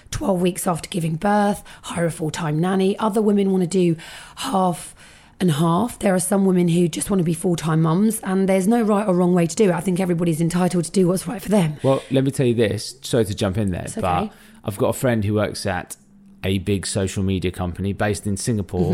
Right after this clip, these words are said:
Speaker 1: Mm-hmm.
Speaker 2: and actually her maternity pay or maternity period that she can take off, I think, is a maximum of four months. So if you think about here, I th-, it's fifty-two weeks, right? Is it fi-,
Speaker 1: Yeah.
Speaker 2: is it a whole
Speaker 1: I think you can take
Speaker 2: a whole year, right?
Speaker 1: Mm-hmm.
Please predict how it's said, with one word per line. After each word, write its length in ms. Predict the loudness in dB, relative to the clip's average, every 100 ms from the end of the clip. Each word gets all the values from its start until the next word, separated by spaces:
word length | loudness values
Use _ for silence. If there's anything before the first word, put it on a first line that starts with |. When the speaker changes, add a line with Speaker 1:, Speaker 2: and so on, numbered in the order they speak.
| -2
Speaker 1:
Mm-hmm. 120 | -4 -14 -20 -20 -20 -8
Speaker 2:
and 100 | -4
actually 300 | -4 -4 -4
her 320 | -2 0 0
maternity 960 | 0 -2 -2 -2 -2 -4 -4 -4 -6 -12 _ -16
pay 500 | -8 -4 -2 -4 -8 -12 -4
or 100 | -2
maternity 500 | -2 -4 -4 -4 -8
period 320 | -6 -4 -2
that 100 | -4
she 140 | -8 -12
can 80 |
take 260 | -8 -6 -6
off, 240 | -6 -8 -10
I 120 | -10
think, 400 | -8 -6 -6 -8 -16 -6
is 240 | -4 -4 -6
a 60 |
maximum 520 | -6 -4 -6 -6 -4
of 80 | -4
four 320 | -6 -6 -2
months. 600 | -2 -2 -4 -8 -16 -16 -18 _ _ _ _ -8
So 120 | -4
if 80 | -2
you 60 |
think 200 | -2 -2
about 480 | -2 -2 -2 -4 -8 _ -12
here, 340 | -2 2 2
I 60 | 2
th-, 100 | -4 -6
it's 180 | -6
fifty-two 480 | -4 -6 -6 -4 -2
weeks, 280 | -2 -4 -8
right? 180 | -10 -10 -12
Is 80 | -10
it 100 | 0
fi-, 80 |
Speaker 1:
Yeah. 140 | 0 0
Speaker 2:
is 80 | -2
it 40 |
a 40 |
whole 300 | -4 -6 -8 -6
Speaker 1:
I 60 | -2
think 140 | 0
you 60 | 2
can 100 | 0
take 360 | 0 -2 -4 -8
Speaker 2:
a 40 |
whole 120 | -4 -2
year, 220 | -2 -2
right? 260 | -4 -4
Speaker 1:
Mm-hmm. 300 | -4 -4 -2